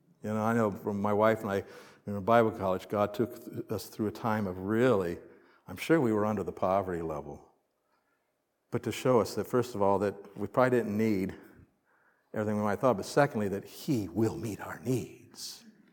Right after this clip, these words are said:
And he did, and he has. And then, uh, David in Psalms thirty-seven, he says this, he says, "I have been young and now I'm old." See, I can say that now. "I have been young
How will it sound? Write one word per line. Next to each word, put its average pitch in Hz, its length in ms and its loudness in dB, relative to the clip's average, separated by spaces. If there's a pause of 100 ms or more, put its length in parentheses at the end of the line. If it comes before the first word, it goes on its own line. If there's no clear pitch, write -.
(580)
And 95 120 -10
he 92 100 -6
did, 104 680 0
and 95 80 -8
he 95 80 -8
has. 98 600 0 (320)
And 120 160 0
then, 160 240 6 (200)
uh, 120 80 2
David 143 440 12
in 120 140 6
Psalms 135 500 6
thirty-seven, 131 840 4
he 107 80 -2
says 113 340 2
this, 117 220 2
he 110 80 -4
says, 107 240 0
"I 147 200 12
have 196 200 8
been 202 160 8
young 156 320 10
and 120 100 6
now 131 260 8
I'm 180 100 6
old." 120 680 12 (200)
See, - 120 0
I 123 120 10
can 107 160 0
say 113 220 2
that 92 200 -2
now. - 220 -8 (280)
"I 160 180 12
have 208 160 12
been 196 140 12
young 143 380 10